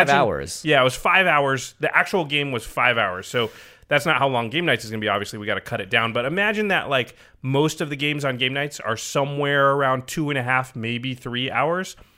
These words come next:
Speaker 1: So it's just, what is that? Forty percent more work
Speaker 2: Yeah.
Speaker 1: for the episode in a month where ten days, uh, I was gonna be gone, and we have to find a new office to move to.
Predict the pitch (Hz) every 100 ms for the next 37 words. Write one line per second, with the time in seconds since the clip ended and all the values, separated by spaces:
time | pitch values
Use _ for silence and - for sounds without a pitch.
0 | _ _ - 151 143 139 - 165 156 -
1 | - _ _ 127 113 107 95 - _ _
2 | _ - 123 147 139 139 123 135 127 123
3 | 127 127 117 135 - - - 110 95 -
4 | - 135 131 120 - 175 165 - - _
5 | _ _ 147 143 139 139 139 131 127 -
6 | 143 131 123 113 131 135 - - _ 110
7 | 110 117 117 123 123 120 117 120 135 -
8 | _ 147 135 143 135 131 - 131 123 127
9 | 117 113 - - 123 117 170